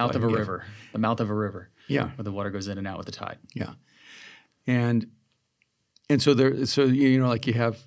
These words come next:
Speaker 2: freshwater fish, you have saltwater fish, but usually they can't survive in the other s-, in the other environment. And so you had to learn how to lead in an environment where something exists, Mosaic, in my leadership, the culture we've created,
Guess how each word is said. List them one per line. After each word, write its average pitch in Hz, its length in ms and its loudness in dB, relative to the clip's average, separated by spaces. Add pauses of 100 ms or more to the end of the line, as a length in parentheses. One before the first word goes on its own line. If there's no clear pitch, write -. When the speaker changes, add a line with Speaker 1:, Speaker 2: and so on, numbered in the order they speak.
Speaker 2:
freshwater 120 640 -2
fish, 123 320 -4
you 113 80 0
have 110 100 -4
saltwater 117 420 2
fish, 113 400 -2 (680)
but 120 160 -2
usually 120 440 2
they 113 200 -2
can't 117 360 -6
survive 107 420 -2
in 110 80 0
the 110 120 -2
other 110 200 -6
s-, - 160 -10 (180)
in 107 120 -4
the 107 120 -2
other 110 160 -2
environment. 127 520 -2 (300)
And 143 200 2
so 131 320 2
you 156 260 4
had 139 240 4
to 113 200 0 (640)
learn 139 240 6
how 123 100 4
to 120 80 2
lead 120 360 4
in 117 60 2
an 113 100 2
environment 113 440 2
where 110 340 0 (720)
something 151 320 4
exists, 113 480 0
Mosaic, 127 540 -2
in 120 140 -2
my 113 120 -2
leadership, 117 460 -4
the - 60 -10
culture 127 340 0
we've 131 140 0
created, 117 480 0